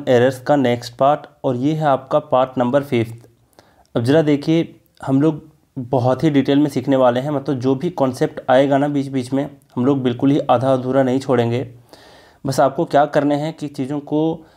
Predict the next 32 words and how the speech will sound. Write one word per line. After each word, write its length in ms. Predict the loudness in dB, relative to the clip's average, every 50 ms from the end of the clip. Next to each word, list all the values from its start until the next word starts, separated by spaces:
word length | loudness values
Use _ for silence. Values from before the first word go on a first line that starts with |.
| _ _ _ 2
क्लोजली 520 | 4 4 4 4 2 0 0 0 0 0 2 2
ऑब्जर्व 400 | 0 0 2 2 2 2 2 2
करना 340 | 0 0 2 4 4 2 2
है, 160 | 2 0 -2
दिमाग 300 | -2 0 2 2 2 2
में 160 | 2 0 0
रखने 280 | 0 -2 -2 -4 -4 -4
की 140 | -4 -8 -8
कोशिश 340 | -8 -8 -6 -6 -6 -6
करनी 280 | -4 -2 -2 0 0 0
है, 280 | 0 0 -2 -4 -4 -2 0
बार 240 | 2 4 4 2 2
बार 200 | 2 2 2 2
प्रैक्टिस 440 | 0 -2 -4 -4 -4 -4 -6 -8
करने 260 | -6 -4 -4 -4 -2 -4
हैं। 140 | -4 -4
नए 200 | -2 -2 0 0
नए 140 | 0 0 -2
क्वेश्चंस 380 | -2 -4 -6 -6 -6 -6 -8 -2
को 100 | 0 2
आप 120 | 2 2
फेस 280 | 0 -2 -2 -2 -2 0
करोगे 360 | 0 0 2 2 2 2 2
ना, 280 | 0 -2 -4 -6 -12 -20 _ -20 -20 -20 -20 -20 -20 _ _ _ _ 0
तो 80 | 2 4
एग्ज़ाम 340 | 4 4 4 4 4 4
में 140 | 4 4 4
आपको 240 | 2 2 0 -2 0
ज़्यादा 260 | 2 4 4 4 2
मुश्किल 360 | 2 0 0 -2 -2 0 2
नहीं 100 | 2 2
होगी। 320 | 2 0 -2 -2 -4 -6